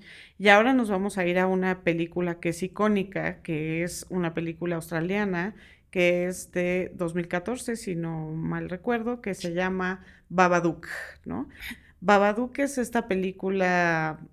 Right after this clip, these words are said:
pues, donde se representa también de alguna forma esta madre monstruosa, pero como bien dijiste, eh,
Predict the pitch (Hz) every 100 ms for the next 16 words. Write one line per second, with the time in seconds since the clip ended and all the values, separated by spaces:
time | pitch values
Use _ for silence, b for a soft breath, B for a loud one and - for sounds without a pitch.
0 | - 185 175 - - 185 175 175 170 170
1 | 175 185 190 247 185 175 175 180 175 170
2 | 170 175 175 - 170 175 - 165 170 160
3 | 165 170 170 208 226 220 196 - B B
4 | B 214 208 202 190 185 185 202 214 220
5 | 214 202 - 196 196 196 B B B B
6 | 185 175 170 170 170 170 170 -